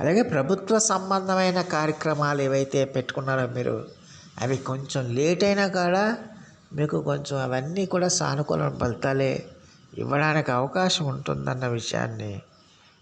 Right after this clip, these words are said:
గమనించాల్సిన అవసరం ఎంతైనా ఉంటుంది. అయితే ఆరోగ్య విషయంలో మాత్రం ఈ రాశికి చెందిన జాతకులు కొంచెం జాగ్రత్తగా ఉండాల్సిన అవసరం ఎంతైనా ఉంటుంది.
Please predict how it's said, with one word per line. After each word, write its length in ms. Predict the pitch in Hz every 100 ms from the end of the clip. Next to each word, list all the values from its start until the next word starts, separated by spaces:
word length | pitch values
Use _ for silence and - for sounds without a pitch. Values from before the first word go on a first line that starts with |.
| _ -
గమనించాల్సిన 680 | 120 131 135 127 127 123 123
అవసరం 380 | 120 120 - 135
ఎంతైనా 380 | 127 131 131 139
ఉంటుంది. 500 | 139 147 170 190 - _ _ - - _ - - 160
అయితే 680 | 196 262 190 196 196 196 - - -
ఆరోగ్య 540 | - 135 196 233 220 226
విషయంలో 440 | 220 - 190 185
మాత్రం 360 | 175 160 156 175
ఈ 180 | 165 151
రాశికి 440 | 139 143 147 147
చెందిన 160 | 143 139
జాతకులు 800 | 135 131 156 175 139 123 127 - - - - -
కొంచెం 500 | - 135 143 139 113 - - _ - - -
జాగ్రత్తగా 640 | 110 127 123 127 120 127 123
ఉండాల్సిన 460 | 117 117 117 -
అవసరం 400 | 117 120 - -
ఎంతైనా 420 | 58 110 - 113 117
ఉంటుంది. 380 | 110 - -